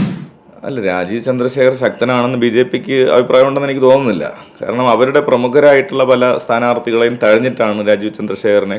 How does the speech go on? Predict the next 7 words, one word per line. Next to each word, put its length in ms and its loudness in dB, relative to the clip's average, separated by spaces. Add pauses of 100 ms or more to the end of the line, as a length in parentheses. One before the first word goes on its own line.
കെട്ടിയിറക്കുന്നത്. 680 0 (320)
ഫലത്തിലൊരു 500 2
പേയ്മെന്റ് 380 4
സൈറ്റാണത്. 440 0 (760)
അപ്പോൾ 200 2
ആ 40 4 (140)
പേയ്മെന്റ് 640 4